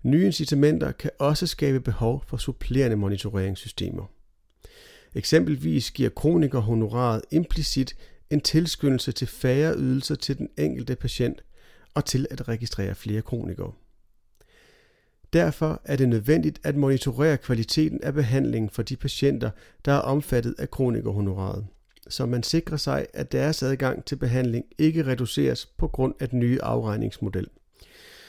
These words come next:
Det kan være i form af monitorering af antal ydelser per patient, men bedre endnu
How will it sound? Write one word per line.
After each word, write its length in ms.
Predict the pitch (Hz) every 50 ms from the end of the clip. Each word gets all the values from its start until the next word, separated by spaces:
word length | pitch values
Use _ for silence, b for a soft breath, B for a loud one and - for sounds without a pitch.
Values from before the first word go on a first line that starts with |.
| B B B -
Det 120 | 135 147 143
kan 160 | - 165 135
være 280 | 131 113 104 104 101 -
i 80 | - -
form 340 | - - 147 131 113 110 -
af 80 | - 104
monitorering 760 | 104 98 95 92 - 107 - 131 139 135 123 113 110 - - -
af 200 | - - - 107
antal 260 | 101 95 - 95 - -
ydelser 340 | - 127 139 156 147 - 147
per 180 | - - 110
patient, 480 | 98 - 117 - - 147 - - - b b b b b b b -
men 180 | - 165 175 156
bedre 460 | - - 139 143 156 170 175 180 175
endnu 280 | 160 143 135 135 143